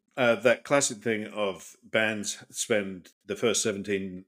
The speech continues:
years of their life writing their first album. It becomes successful,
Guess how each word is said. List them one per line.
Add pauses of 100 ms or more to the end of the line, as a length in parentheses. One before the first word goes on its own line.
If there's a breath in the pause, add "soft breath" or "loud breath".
(160)
years
of
their
life
writing
their
first
album. (120)
It
becomes
successful,